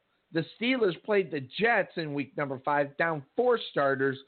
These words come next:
They, they win the game. And they lo-,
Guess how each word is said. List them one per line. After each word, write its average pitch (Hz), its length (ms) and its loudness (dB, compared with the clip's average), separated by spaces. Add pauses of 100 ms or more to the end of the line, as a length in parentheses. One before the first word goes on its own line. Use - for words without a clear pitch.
(340)
They, 170 300 0
they 196 140 4
win 185 200 2
the 165 60 -6
game. 151 300 -2 (4000)
And 185 520 2 (1400)
they 170 140 4
lo-, 190 200 2